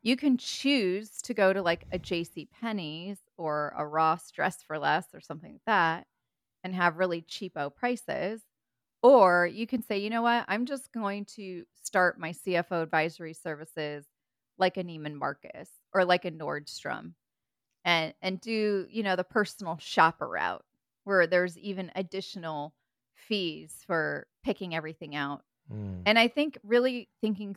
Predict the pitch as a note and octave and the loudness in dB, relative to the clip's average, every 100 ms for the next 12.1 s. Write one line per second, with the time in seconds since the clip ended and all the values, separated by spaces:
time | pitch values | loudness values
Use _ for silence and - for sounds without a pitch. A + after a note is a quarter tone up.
0 | _ - G3 F3+ E3 D#3 F#3 A3 B3+ C#4+ | _ -6 -4 -2 -4 -6 -4 -2 0 2
1 | A#3+ _ F3 - _ G3 F3 F3 F3+ - | 0 _ 6 6 _ -10 -10 -8 -10 -10
2 | F3 F3 D#3+ D#3 F3 F3+ - E3+ D#3+ D#3 | -8 -6 -4 -4 -4 -6 -6 -8 -8 -4
3 | D#3 F3+ B3 - _ _ _ _ G#3+ G#3+ | -4 -2 -4 -6 _ _ _ _ -4 0
4 | - A#3 C#4+ B3+ A3 - G#3 F#3 F3+ D#3+ | 4 4 2 0 0 -2 -6 -6 -8 -8
5 | D#3 - C3+ D#3+ - G#2+ E3+ _ _ _ | -8 -6 -8 -8 -12 -12 -18 _ _ _
6 | _ _ G3+ G3 G#3 G#3+ A#3 A#3 A#3 G3 | _ _ -2 0 8 10 10 4 -2 0
7 | F#3 E3 F#3 F#3 F3 D3 E3 G3 - _ | 0 4 4 4 0 -6 -10 -12 -14 _
8 | - G3 G3+ - - G3+ G3+ G3+ F3 E3+ | -4 0 0 -2 0 2 2 2 2 2
9 | D#3+ D#3+ E3 E3 D#3+ - G3 G3 - C#3+ | 2 2 -2 -10 -10 -2 0 0 -4 -8
10 | D#3+ F3 - _ _ _ _ _ - C4 | -10 -14 -20 _ _ _ _ _ 6 8
11 | A#3 F3+ F3 - G3+ - G3+ F#3+ - F3+ | 8 6 2 0 -2 6 8 8 2 -10